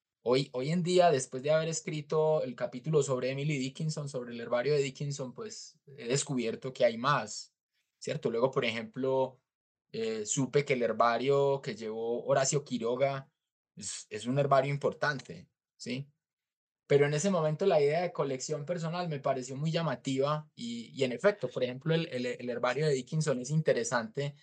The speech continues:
porque es una flora personal. Si tú te pones a ver el herbario de ella, no es un herbario científico en regla, porque no tiene, digamos, las categorías que podría tener el herbario de Linneo o, o cualquier herbario, digamos, de un,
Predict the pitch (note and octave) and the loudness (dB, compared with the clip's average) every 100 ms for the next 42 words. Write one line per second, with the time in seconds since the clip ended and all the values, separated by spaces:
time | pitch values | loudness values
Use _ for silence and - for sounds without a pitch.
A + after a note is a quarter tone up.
0 | _ _ - - C#3 C#3+ C#3 D3 C#3+ C#3 | _ _ -8 -6 -2 0 4 4 4 2
1 | A2+ - F#2 C#3 G#2 - _ _ _ _ | -4 -4 -2 -2 -2 -8 _ _ _ _
2 | _ _ _ _ _ _ - - B2+ D#3 | _ _ _ _ _ _ -12 -8 -2 6
3 | E3 E3 D#3 B2 B2 C#3 D3 B2 B2 B2 | 6 6 4 4 4 4 2 0 0 -2
4 | C#3+ C#3+ B2+ A#2+ C3+ C3+ _ _ _ _ | -2 -2 -2 -4 -6 -6 _ _ _ _
5 | A#2 C3 B2+ D3+ D#3 D3 D3+ D3 D3+ D3 | -2 0 2 2 2 6 6 4 0 0
6 | D3 D3 D3 D3 D3 C3 A#2 B2+ C#3+ C#3+ | 0 0 -2 -2 -4 -6 -6 -6 -6 0
7 | A#2 A2+ D3 G#2 G2+ - _ _ _ _ | 0 2 0 -2 -10 -16 _ _ _ _
8 | _ _ _ - C3 B2+ A#2+ D3 C#3+ C#3+ | _ _ _ -8 -2 0 0 -2 -2 0
9 | B2 A#2 C3+ B2 - A#2+ A#2 A2+ A#2 B2+ | 0 0 0 -2 -2 -4 -4 -6 -2 -2
10 | C3+ - B2 A2 A#2 C3 A#2 G#2+ C3 B2 | 0 -4 -6 -4 -2 -2 -4 -4 -2 -2
11 | G#2 G#2 C3 A#2+ G#2+ G#2+ B2 C3 C3 B2 | -2 0 0 0 -2 -6 -4 -2 0 -2
12 | A2+ _ _ _ _ - A2+ - - - | -4 _ _ _ _ -6 -6 -4 -14 -4
13 | A2 - A#2 B2 C3 C3+ C3 C3 B2+ B2+ | -4 -2 -4 -4 2 2 2 -4 -4 -6
14 | C3 C#3+ A2 A2 B2 A#2+ B2 A#2+ B2 B2+ | -12 -16 -14 -12 -12 -12 -12 -12 -14 -16
15 | B2+ B2+ | -16 -20